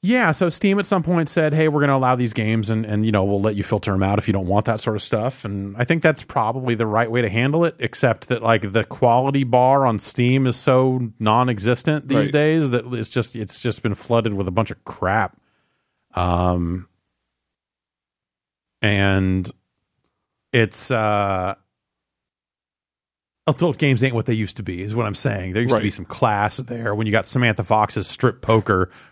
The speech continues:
Speaker 1: for the Commodore sixty-four, uh, it meant something.
Speaker 2: Do you know how many quarters you have to put into that Touch Master to see a single
Speaker 1: Yeah.
Speaker 2: boob, and how much time you have to spend?
Speaker 1: It's a lot of touching you have to get done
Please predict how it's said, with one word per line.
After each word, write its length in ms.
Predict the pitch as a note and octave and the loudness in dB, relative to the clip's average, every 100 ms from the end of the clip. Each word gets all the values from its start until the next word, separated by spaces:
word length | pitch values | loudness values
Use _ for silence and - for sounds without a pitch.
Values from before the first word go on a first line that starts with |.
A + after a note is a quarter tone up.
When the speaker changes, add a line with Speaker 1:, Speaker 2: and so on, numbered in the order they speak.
| _ | _
Speaker 1:
for 100 | A2+ | -4
the 60 | |
Commodore 360 | G#2+ A2 G2+ G2 | 0 2 2 0
sixty-four, 840 | - A#2 - G2 A2 G#2+ G#2 F2 - _ _ _ _ - | 0 -2 -2 -2 2 4 4 2 -4 _ _ _ _ -2
uh, 280 | F2 F2 F2+ | 0 2 0
it 80 | F2+ | 0
meant 280 | A#2 C3 | 2 2
something. 520 | B2+ C3+ F#2+ - F2 D#2+ | 0 -2 -2 -4 -8 -6
Speaker 2:
Do 140 | G#3+ | -4
you 60 | B3 | -2
know 60 | |
how 180 | F3+ A3+ | 0 0
many 160 | G#3 F#3+ | 0 -2
quarters 600 | - D#3+ D#3 F3 E3+ D#3 | -2 -2 0 0 0 0
you 120 | D#3 | 0
have 100 | D3+ | 0
to 80 | D3 | 0
put 220 | D#3 C#3+ | 0 2
into 280 | D3 D3+ D3 | 2 2 2
that 260 | C#3 D3+ | 0 0
Touch 260 | D3 C#3+ C#3+ | -2 -2 -2
Master 520 | C#3+ D3+ - E3 D#3+ | -2 -2 -2 0 0
to 120 | D3+ | 0
see 340 | A#2 - D#3+ D3 - | -2 0 2 2 4
a 100 | C#3+ | 0
single 520 | B2+ D3 D3+ D#3+ D#3 | 2 0 0 0 0
Speaker 1:
Yeah. 240 | C3 G3 D#3+ | 2 2 2
Speaker 2:
boob, 140 | E3+ - | 0 -2
and 100 | B2+ | 0
how 120 | E3+ | 2
much 180 | D#3+ - | 0 -2
time 420 | - D#3+ D#3 E3 | 0 2 4 2
you 60 | |
have 100 | E3 | 0
to 80 | E3 | 0
spend? 360 | - D#3+ E3 E3+ | 0 2 2 0
Speaker 1:
It's 100 | D3+ | 0
a 40 | |
lot 180 | E3+ D#3+ | 2 0
of 60 | B2+ | 0
touching 400 | D3 - F#2 D2 _ _ _ - | 0 0 -6 -8 _ _ _ -2
you 80 | A#2 | 0
have 80 | - | 2
to 40 | |
get 180 | A2 G#2 | 2 2
done 280 | G#2 F#2 D2+ | 2 -2 -4